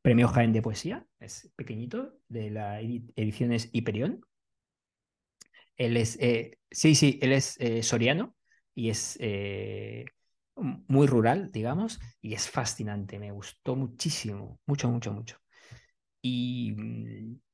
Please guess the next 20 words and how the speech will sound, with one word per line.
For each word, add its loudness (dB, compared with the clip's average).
Sin 6
ir 6
más 6
lejos, 2
de 0
Fermín -2
Herrero. -2
Y 4
esto 2
como 4
poesía 2
y 0
como -2
novela, 2
eh, -4
eh, -6
o, -12
o -20
ficción -2
narrativa, 0